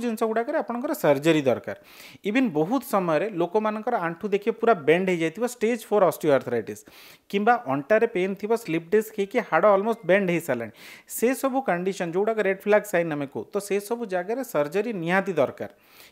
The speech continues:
କିନ୍ତୁ ଯେଉଁଗୁଡ଼ାକ ଆମର ଲିମିଟେସନ୍ସ ଭିତରେ ଅଛି, ଗ୍ରେଡ୍ ଟୁ, ଗ୍ରେଡ୍ ଥ୍ରୀ ଅଷ୍ଟିଓଆର୍ଥରାଇଟିସ୍ ମାଇଲ୍ଡ ଅଛି, କିମ୍ବା ଅଣ୍ଟା ପେନ୍ ଯେଉଁଗୁଡ଼ାକ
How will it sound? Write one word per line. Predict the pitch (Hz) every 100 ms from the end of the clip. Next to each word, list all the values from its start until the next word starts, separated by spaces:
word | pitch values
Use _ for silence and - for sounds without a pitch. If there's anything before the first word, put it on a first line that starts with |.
| _
କିନ୍ତୁ | 160 175 269 349 _ - - - - -
ଯେଉଁଗୁଡ଼ାକ | 117 180 208 226 226 226
ଆମର | 240 202 214
ଲିମିଟେସନ୍ସ | 175 139 156 214 214 226 196
ଭିତରେ | 170 170 190
ଅଛି, | 175 165 170 165 139
ଗ୍ରେଡ୍ | 147 151 -
ଟୁ, | 165
ଗ୍ରେଡ୍ | 143 139 135
ଥ୍ରୀ | 151
ଅଷ୍ଟିଓଆର୍ଥରାଇଟିସ୍ | 143 131 - 135 127 127 123 139 135 - -
ମାଇଲ୍ଡ | 117 123 151 147
ଅଛି, | 135 - 143 - _ _ -
କିମ୍ବା | 156 160 190 - _
ଅଣ୍ଟା | 131 131 170
ପେନ୍ | 170 160 160
ଯେଉଁଗୁଡ଼ାକ | 151 151 151